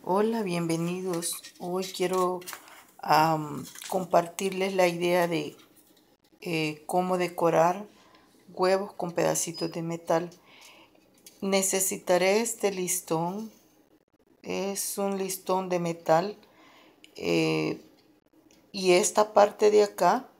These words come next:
es lo que yo voy a recortar, que es esto. Y esto se lo voy a poner a los, a los huevos. Eh, y así es como quedan los huevos.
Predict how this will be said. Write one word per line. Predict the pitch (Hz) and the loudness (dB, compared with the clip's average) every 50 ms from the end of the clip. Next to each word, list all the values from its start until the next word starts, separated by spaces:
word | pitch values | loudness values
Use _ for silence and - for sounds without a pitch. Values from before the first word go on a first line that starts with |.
| _ - | _ -20
es | - - 190 170 | -14 -12 -10 -6
lo | 190 175 175 170 | -2 -2 -2 -2
que | - - 170 165 | -2 -6 -4 -4
yo | 170 170 165 165 170 180 190 190 | -2 -2 0 0 0 0 -2 -2
voy | 190 175 170 165 165 | -2 -2 0 2 2
a | 170 170 | 0 0
recortar, | 170 170 170 170 - - 185 185 - - - 156 165 175 208 208 - - - _ _ _ _ - - - _ _ _ _ - - - - _ _ _ _ _ _ _ _ _ | -2 -4 -6 -6 -4 -4 -4 -4 -6 0 2 4 4 4 2 -2 -8 -18 -20 _ _ _ _ -18 -18 -18 _ _ _ _ -18 -18 -18 -18 _ _ _ _ _ _ _ _ _
que | - 165 165 165 | -2 0 0 0
es | 160 160 156 - - | 0 0 -2 0 0
esto. | 180 190 185 - - - - 160 - _ _ _ _ _ _ _ _ _ _ _ _ _ _ _ _ _ _ _ _ - _ _ _ _ _ | 0 0 -2 -4 -6 -10 -16 -20 -20 _ _ _ _ _ _ _ _ _ _ _ _ _ _ _ _ _ _ _ _ -20 _ _ _ _ _
Y | 208 208 202 190 185 | -8 -8 -2 2 4
esto | 175 190 185 - - 226 | 4 4 2 -2 -4 -6
se | 202 - 208 | -2 -2 0
lo | 190 180 175 | 2 2 4
voy | 165 165 165 | 6 6 6
a | 165 165 170 | 4 2 -2
poner | - 185 175 180 170 170 180 202 254 - - _ _ _ _ _ - - _ _ - | -6 -6 -4 -4 -2 0 0 -2 -2 -4 -14 _ _ _ _ _ -20 -20 _ _ 4
a | 151 156 | 4 4
los, | 156 151 147 147 143 139 - - - - - - - _ _ _ | 4 2 -2 -4 -4 -4 -6 -8 -8 -8 -10 -12 -16 _ _ _
a | - 151 | -4 -2
los | 151 156 160 156 - - - | -2 -2 -6 -8 -8 -4 2
huevos. | 214 220 226 208 175 165 156 - - - - - - - - - - - - - - - _ _ _ _ | 4 6 6 6 2 0 -8 -12 -14 -14 -16 -20 -20 -20 -20 -18 -18 -18 -18 -20 -20 -20 _ _ _ _
Eh, | 175 170 165 160 156 156 - - - - _ _ _ _ _ | 2 4 4 4 4 2 0 -2 -8 -18 _ _ _ _ _
y | - 202 190 185 | -8 -4 0 2
así | 180 170 165 - - 185 180 208 | 2 2 2 -2 -2 0 0 2
es | 226 226 | 2 2
como | - - 226 214 202 180 170 - | 0 0 0 0 0 -2 -4 -2
quedan | - 165 165 160 160 160 160 160 | 0 0 2 2 0 -2 -2 -4
los | 165 165 165 | -6 -4 2
huevos. | - 208 240 269 254 220 208 - - | 4 4 4 4 0 -6 -10 -16 -18